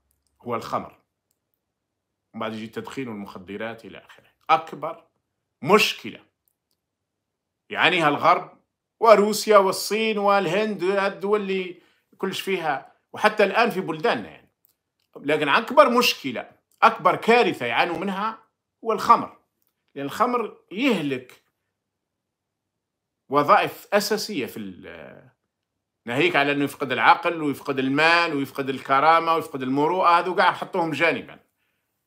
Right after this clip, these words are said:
لكن الخمر وفترة طويلة لشرب الخمر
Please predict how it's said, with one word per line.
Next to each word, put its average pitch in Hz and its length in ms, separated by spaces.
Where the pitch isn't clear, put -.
لكن 131 340
الخمر 196 580
وفترة 147 420
طويلة 131 440
لشرب 110 380
الخمر 175 500